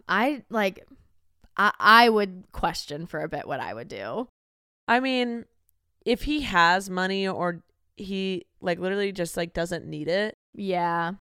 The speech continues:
Speaker 2: Like, it was one thing where he was like, "Oh my God, this would pay off this thing,"
Speaker 1: Mm-hmm.
Speaker 2: or, like, would, like, it would change my life. Or, but if he's just chilling.
Speaker 1: Yeah. 'Cause I was, like, gonna say forty thousand dollars is, like, life-changing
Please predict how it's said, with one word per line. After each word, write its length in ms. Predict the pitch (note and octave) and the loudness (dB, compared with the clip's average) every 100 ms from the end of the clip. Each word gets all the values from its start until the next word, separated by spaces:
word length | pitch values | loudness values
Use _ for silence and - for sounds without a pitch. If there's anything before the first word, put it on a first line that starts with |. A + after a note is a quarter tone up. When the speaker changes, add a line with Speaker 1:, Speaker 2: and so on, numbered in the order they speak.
| _ | _
Speaker 2:
Like, 160 | G#3 G#3 | -4 0
it 60 | |
was 100 | A#3 | 0
one 220 | G3 G3 G3 | 0 -2 -2
thing 160 | G3 | -4
where 120 | F#3+ F3+ | -2 -2
he 100 | F3+ | -2
was 140 | E3+ | -2
like, 160 | E3+ D#3+ - | -4 -6 -6
"Oh 100 | F3+ | -4
my 140 | F3 | -2
God, 220 | E3+ E3 | 0 0
this 180 | E3 D#3+ | -2 -4
would 140 | E3+ | -8
pay 340 | - F#3 D#3+ D#3+ | -8 -4 -2 -2
off 320 | - D#3 - | -2 -4 -4
this 200 | - D#3+ | -6 -6
thing," 380 | G3 F3+ E3 D#3+ | -4 -2 -2 -2
Speaker 1:
Mm-hmm. 100 | E3 D#3 | -4 -4
Speaker 2:
or, 80 | |
like, 300 | D#3 D3+ C#3 - | -4 -4 -6 -8
would, 300 | D#3+ D#3+ D#3 _ | -2 -2 -2 _
like, 240 | E3+ D#3+ | -2 -2
it 60 | E3+ | -2
would 140 | E3 | -6
change 340 | D#3+ F3 D#3+ D#3+ | -6 -6 -6 -6
my 140 | D#3 | -8
life. 240 | D3+ D3 - | -6 -8 -6
Or, 140 | F3 - | -6 -4
but 80 | |
if 80 | F3 | -6
he's 160 | A#3+ B3 D4 | -6 -6 -6
just 200 | - D4+ | -6 -10
chilling. 460 | - D#3+ D#3+ F#3 A#3+ _ _ - | -4 -2 -2 -4 -8 _ _ -6
Speaker 1:
Yeah. 520 | G3 E3+ E3 E3 F#3 - | 0 2 2 0 -4 -6
'Cause 80 | - | -2
I 40 | B3+ | 0
was, 60 | |
like, 140 | D#4 D#4+ | 0 0
gonna 120 | C#4 | -2
say 140 | C4 | -4
forty 240 | A#3 G#3 C4 | -2 -2 0
thousand 260 | D4+ D4 | -2 -2
dollars 320 | A#3 F#3+ G3 G3+ | -2 0 0 -4
is, 120 | F#3+ | -8
like, 220 | E3 E3 - | -8 -10 -14
life-changing 1300 | F3 E3 D#3+ C3+ E3 - F2+ F#2 - G#1 - B3 | -12 -8 -6 -6 -10 -14 -14 -14 -12 -12 -10 -10